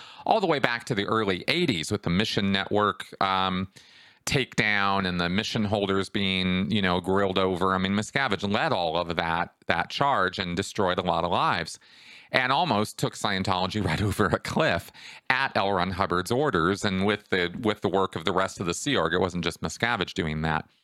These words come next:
But it wasn't like Miscavige got a real big, wide, popular name during that time. He was just one of a number of Sea Org executives that people hadn't seen or heard of before.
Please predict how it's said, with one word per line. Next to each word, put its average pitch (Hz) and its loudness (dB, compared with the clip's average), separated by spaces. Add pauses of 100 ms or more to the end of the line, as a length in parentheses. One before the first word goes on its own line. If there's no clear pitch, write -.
(560)
But 147 4
it 151 0
wasn't 196 0
like 135 2
Miscavige 127 0
got 110 0
a 113 2
real 123 0
big, 117 -2
wide, 107 0
popular 113 0
name 123 2
during 82 0
that 82 0
time. 78 -2
He 107 0
was 127 -2
just 123 -8
one 110 0
of 98 0
a 92 0
number 117 0
of 92 -4
Sea 139 -4
Org 131 0
executives 98 -2
that - -2
people 104 0
hadn't 113 0
seen 98 -4
or 90 0
heard 90 2
of 87 0
before. 87 -2